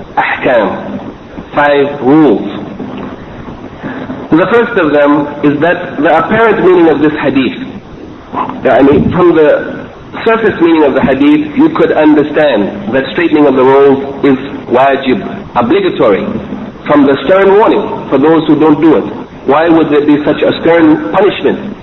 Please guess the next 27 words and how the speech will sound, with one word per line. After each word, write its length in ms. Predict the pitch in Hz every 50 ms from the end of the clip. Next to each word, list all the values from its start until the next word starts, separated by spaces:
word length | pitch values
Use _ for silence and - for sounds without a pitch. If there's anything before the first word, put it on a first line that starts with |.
| - -
except 400 | 147 151 - - 190 175 156 143
that 480 | 143 147 151 165 - - - - - - - - -
the 160 | 135 143 139 -
thing 240 | - 175 160 156 147
which 160 | 143 143 -
is 80 | 143 127 120 127
requested 640 | - - 156 143 139 - - 135 127 - - 127
is 80 | 131 113 127
obligatory? 580 | 120 110 135 - - 123 - - 123 107 95 87 - - - - - - - - - - - - - - - - - - - - - - - - - - - - - - - - - - - - - -
That 160 | - 139 151
it 80 | 160 160
is 80 | 156 156
obligatory 560 | 165 160 196 214 190 185 - - 160 151 151
to 120 | 156 143 -
straighten 320 | - - 151 143 135 131
the 80 | 131 131
lines, 400 | 135 139 139 135 135 135 131 - - - - - - -
and 160 | 104 110 113 117
that 160 | 127 131 139
it 80 | 143
is 240 | 147 147 135 127 139 - -
prohibited 480 | 127 117 - 185 185 190 151 123 101 - - - - - - - -
to 40 | - 131
make 240 | 131 147 143 147 143
the 80 | 139
lines 320 | 131 131 135 135 131 131 127 131 123 127 - - -
straight 320 | - 156 147 135 - -